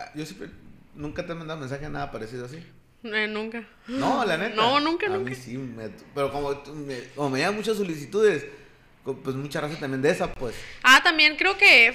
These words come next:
Speaker 2: Facebook a veces tiene como temporadas, o bueno, a mí me, me ha tocado, ¿no? Que de repente, o sea, treinta personas seguidas me están mandando solicitudes y solicitudes, o sea, cada ratito.
Speaker 1: ¿Cuántas
Speaker 2: Pero
Speaker 1: solicitudes
Speaker 2: no
Speaker 1: te gusta que me lleguen en Facebook diarias?
Speaker 2: Ah, no sé, la verdad.
Speaker 1: A ver, ¿cuáles son las treinta,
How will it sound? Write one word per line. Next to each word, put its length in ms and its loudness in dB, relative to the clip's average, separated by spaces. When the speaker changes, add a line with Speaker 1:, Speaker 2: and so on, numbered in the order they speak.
Speaker 2:
Facebook 340 2
a 40 2
veces 240 0
tiene 220 0
como 340 -2
temporadas, 800 6
o 120 -2
bueno, 180 2
a 40 -2
mí 80 2
me, 140 2
me 200 0
ha 60 2
tocado, 420 2
¿no? 180 -10
Que 100 8
de 80 12
repente, 360 6
o 40 -4
sea, 160 2
treinta 340 6
personas 320 -2
seguidas 360 6
me 60 -4
están 180 -4
mandando 280 -2
solicitudes 580 -2
y 60 -2
solicitudes, 460 -4
o 60 -2
sea, 220 4
cada 180 12
ratito. 480 2
Speaker 1:
¿Cuántas 220 2
Speaker 2:
Pero 140 4
Speaker 1:
solicitudes 200 6
Speaker 2:
no 80 6
Speaker 1:
te 60 6
gusta 120 2
que 60 0
me 80 -2
lleguen 140 -2
en 60 -4
Facebook 260 -8
diarias? 320 -2
Speaker 2:
Ah, 140 2
no 100 -6
sé, 200 -2
la 140 -6
verdad. 200 -6
Speaker 1:
A 40 0
ver, 100 -4
¿cuáles 160 -2
son 80 -6
las 100 -6
treinta, 380 -6